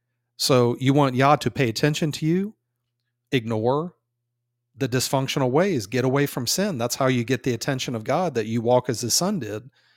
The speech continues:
You continue in that way, you'll get the attention of the enemy. And when does the enemy come after you?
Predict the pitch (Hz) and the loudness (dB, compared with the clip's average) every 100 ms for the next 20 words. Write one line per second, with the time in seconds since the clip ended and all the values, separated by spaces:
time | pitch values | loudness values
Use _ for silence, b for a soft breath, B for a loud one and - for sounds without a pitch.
0 | _ _ _ _ 135 127 120 160 143 131 | _ _ _ _ 0 2 2 2 2 0
1 | 110 127 165 175 196 214 - _ _ _ | 0 0 0 0 0 -4 -8 _ _ _
2 | _ _ _ - 143 131 139 139 120 160 | _ _ _ 2 4 6 4 2 2 2
3 | 139 147 117 117 143 202 175 123 123 147 | 0 0 -2 0 2 2 2 0 2 2
4 | 147 123 131 139 135 123 - 120 170 233 | 2 0 -2 -2 -2 -2 -4 -2 -2 -4
5 | 131 110 - | -6 -6 -8